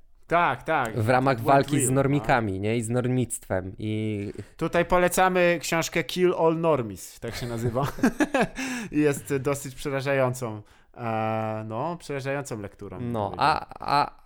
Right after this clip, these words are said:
Speaker 2: a Feels Good Man naprawdę polecam. Mm, mm, świetna, świetna historia też człowieka, który, wiesz, no, stworzył coś, co było mega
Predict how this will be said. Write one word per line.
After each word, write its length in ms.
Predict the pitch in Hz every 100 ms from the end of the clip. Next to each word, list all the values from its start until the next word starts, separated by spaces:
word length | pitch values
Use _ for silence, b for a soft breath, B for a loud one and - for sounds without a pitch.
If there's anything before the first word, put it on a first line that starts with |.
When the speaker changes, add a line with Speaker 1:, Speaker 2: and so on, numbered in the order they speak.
| -
Speaker 2:
a 80 | 143
Feels 300 | 196 180 175
Good 220 | 170 170
Man 260 | 170 165
naprawdę 380 | 160 156 160 147
polecam. 520 | 156 147 147 156 143
Mm, 340 | 135 110 143 135
mm, 280 | 139 143 139
świetna, 540 | - - 175 170 165
świetna 260 | - 180 190
historia 340 | - 196 190
też 140 | 180 -
człowieka, 360 | 175 175 -
który, 220 | - 180 160
wiesz, 220 | 170 165 -
no, 100 | 156
stworzył 440 | - 175 170 180
coś, 220 | - 180
co 160 | - 175
było 260 | 170 180
mega 280 | 180 180 180